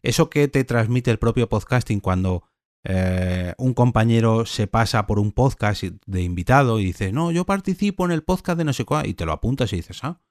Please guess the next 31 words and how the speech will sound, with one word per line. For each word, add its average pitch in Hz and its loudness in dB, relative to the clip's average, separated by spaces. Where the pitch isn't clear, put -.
pues - -8
otro 185 0
día 185 2
me 170 0
lo 143 0
voy 151 0
a - 2
escuchar 139 -2
yo 185 0
en 165 0
este 156 -2
otro 135 -2
podcast". - -8
Cuando 101 0
la 92 2
gente 165 0
viene 156 2
aquí 135 0
y... 104 2
Eh, 98 -2
perdón, 92 -4
que - -8
me 90 -2
han 92 0
escrito 95 -2
un 90 -2
privado 92 0
y 95 -2
me 87 -2
ha 85 -2
distraído. 82 -8